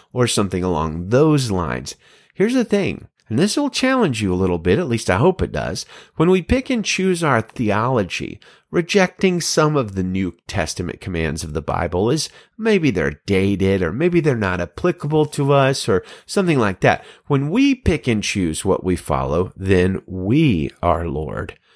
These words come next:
We decide what we want to follow or not. We are the ultimate authority, not the Word of God. The trouble with us being Lord is that we can't save ourselves.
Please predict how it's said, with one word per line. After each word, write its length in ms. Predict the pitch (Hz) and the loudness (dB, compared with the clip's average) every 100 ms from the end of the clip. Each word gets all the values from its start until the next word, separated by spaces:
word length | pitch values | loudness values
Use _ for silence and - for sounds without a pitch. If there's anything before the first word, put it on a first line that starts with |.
| _ _ | _ _
We 460 | - 90 123 185 190 | -10 0 2 4 2
decide 760 | 151 95 - 73 - 62 58 - - | 0 0 0 -4 -4 -6 -6 -10 -2
what 200 | - - | -2 2
we 120 | 87 | 2
want 220 | 80 - | 2 -2
to 80 | 85 | -6
follow 320 | - 71 76 | -6 -6 -4
or 140 | 71 71 | -6 -4
not. 340 | 78 71 - - - _ | -2 -4 -6 -14 -20 _
We 680 | 98 90 113 160 165 143 113 | -12 -2 2 4 4 4 2
are 260 | - 95 90 | 0 -2 -2
the 200 | 95 90 | 2 2
ultimate 520 | 90 - 90 82 - | 2 0 -6 -6 -6
authority, 720 | - - - 76 67 - 65 | -12 -6 -2 -2 -4 -8 -6
not 300 | 78 113 110 | 0 2 2
the 100 | 117 | 2
Word 180 | 98 92 | 2 2
of 100 | 87 | 2
God. 420 | 110 180 - - - _ _ | 0 0 -2 -10 -20 _ _
The 100 | 139 | -4
trouble 720 | - - 247 330 320 196 - | -2 0 0 2 2 0 -2
with 260 | 90 87 - _ | -4 -4 -4 _
us 360 | 175 233 - - _ | 0 0 0 -6 _
being 420 | 92 85 80 73 71 | -2 0 -2 -6 -6
Lord 640 | 73 64 55 78 123 - _ _ _ _ - | -4 -2 -2 -4 -4 -8 _ _ _ _ 0
is 200 | 120 110 | 2 2
that 160 | 123 | 2
we 100 | 139 | 2
can't 600 | 143 - - 85 82 - - | -2 -6 -6 -4 -4 -6 -8
save 580 | - - 175 185 135 | -6 0 2 4 2
ourselves. 880 | 90 78 78 - 67 65 52 - - | 0 -2 -4 -6 -6 -6 -12 -12 -14